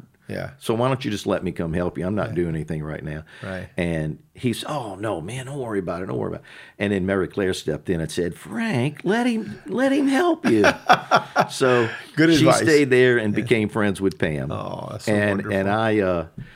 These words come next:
Speaker 2: uh, went over there and helped him get the
Speaker 1: Yeah.
Speaker 2: boat out. And then on the way back, and that was a Wednesday, and I'll tell you why I remember it,
Speaker 1: Yeah.
Speaker 2: because Thursday was his fishing report.
Speaker 1: Yeah.
Speaker 2: So he says, "Hey, man, what are you doing tomorrow?"
Speaker 1: Yeah.
Speaker 2: And we're on our way back to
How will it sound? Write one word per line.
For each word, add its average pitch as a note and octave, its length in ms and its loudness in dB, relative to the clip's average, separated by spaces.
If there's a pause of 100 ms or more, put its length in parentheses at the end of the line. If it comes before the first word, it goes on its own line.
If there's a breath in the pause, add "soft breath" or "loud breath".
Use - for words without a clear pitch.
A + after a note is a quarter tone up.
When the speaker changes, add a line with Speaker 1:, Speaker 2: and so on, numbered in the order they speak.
(380 loud breath)
Speaker 2:
uh, F2 100 2
went G#2 200 0
over G2 160 0
there F#2+ 160 4
and F2+ 100 -2
helped F#2+ 260 0
him F2 300 -2
get G2 160 0
the G#2 80 -2
Speaker 1:
Yeah. G2 60 -4
Speaker 2:
boat G2 240 4
out. D2+ 280 -6
And G#2 160 0
then G2+ 140 0
on D3 220 0
the F#3 80 4
way A#2+ 220 2
back, F#2 400 0
and G2 120 -2
that D#3+ 140 2
was C3+ 160 2
a G#2+ 40 2
Wednesday, G#2+ 520 0
and F2+ 100 -2
I'll F#2+ 60 -2
tell B2+ 160 4
you A2 100 4
why G2 180 0
I - 40 0
remember F2+ 500 -4
it, D#2+ 140 -6
Speaker 1:
Yeah. A2 100 -4
Speaker 2:
because F#2+ 360 0
Thursday A#2+ 440 2
was F#2+ 200 2
his F2+ 160 -4
fishing G2+ 420 0
report. D#2+ 460 -4
Speaker 1:
Yeah. F2 240 -6 (260 loud breath)
Speaker 2:
So B2 200 4
he C#3+ 140 2
says, A2+ 380 0 (220 loud breath)
"Hey, C3+ 120 -2
man, B2 240 0
what F3+ 120 -2
are E3+ 40 -4
you A2+ 140 -4
doing E2+ 380 0
tomorrow?" C2+ 480 -8 (100)
Speaker 1:
Yeah. - 260 -10 (180)
Speaker 2:
And G2 160 -2
we're C3 180 6
on A#2+ 140 2
our G#2+ 100 4
way G2+ 200 2
back F#2 460 -4
to E2 300 -2